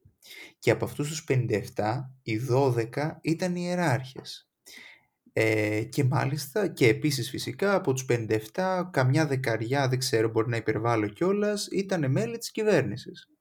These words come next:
<laughs> Μιλάμε για ένα εκρηκτικό κράγμα, ε, κράμα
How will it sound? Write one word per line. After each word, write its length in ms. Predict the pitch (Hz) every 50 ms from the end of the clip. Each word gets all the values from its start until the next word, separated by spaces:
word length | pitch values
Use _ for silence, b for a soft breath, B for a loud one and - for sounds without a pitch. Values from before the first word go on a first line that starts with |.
| _ _ _
<laughs> 680 | - - - _ - 196 226 214 202 - 127 - 170 143
Μιλάμε 480 | 139 139 127 123 131 151 143 151 151
για 160 | 139 127 127 139
ένα 120 | 156 156
εκρηκτικό 720 | 143 135 - - 127 131 - - 131 127 - 180 196 196 196
κράγμα, 720 | - 135 127 117 117 110 107 98 - - 101 - 64 - -
ε, 140 | - 107
κράμα 720 | 104 - - 120 117 113 110 104 101 101 104 110 - -